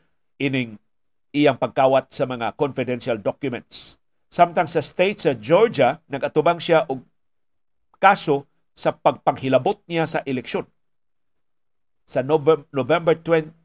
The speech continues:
twenty twenty elections, di napildi siya ni U S President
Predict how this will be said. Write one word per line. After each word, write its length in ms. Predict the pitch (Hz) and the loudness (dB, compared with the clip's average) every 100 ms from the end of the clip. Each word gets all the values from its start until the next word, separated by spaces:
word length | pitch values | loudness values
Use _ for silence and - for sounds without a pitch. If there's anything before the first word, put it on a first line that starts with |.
| - | 0
twenty 320 | 165 156 147 147 - _ _ | 0 0 -4 -4 -8 _ _
twenty 320 | 151 143 143 | -2 -2 -4
elections, 480 | 131 156 160 135 131 | 0 0 -2 -8 -8
di 160 | 135 135 | -8 -6
napildi 480 | 123 - 143 123 | -4 2 2 2
siya 320 | 117 131 98 - _ _ | -4 -2 -2 -4 _ _
ni 160 | 131 135 | -2 -2
U 80 | |
S 80 | 131 | -2
President 480 | - 139 123 113 113 | -4 -4 -4 -6 -6